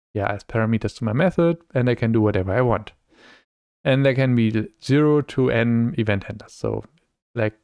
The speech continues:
I would say ninety percent of the events in M P F got zero handlers because nothing, nothing happens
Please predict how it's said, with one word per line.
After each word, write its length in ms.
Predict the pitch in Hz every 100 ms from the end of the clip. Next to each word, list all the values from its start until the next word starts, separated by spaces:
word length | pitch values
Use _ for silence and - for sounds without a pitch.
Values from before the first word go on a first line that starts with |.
| _ _
I 60 | -
would 140 | 120
say 320 | - 107 110 113
ninety 340 | 120 143 165
percent 400 | 160 156 151 135
of 200 | 139 117
the 80 | 117
events 440 | 120 113 117 120
in 100 | 113
M 120 | 110 104
P 140 | 113
F 280 | 113 110 - _ _ _
got 120 | 110
zero 320 | 98 113 151 160
handlers 560 | 127 131 135 147 - -
because 520 | 110 107 101 98 - _ _ _ _ _ _ _ _ _ _ - _
nothing, 420 | - 117 127 120 113
nothing 260 | 107 117
happens 400 | 113 147 220 -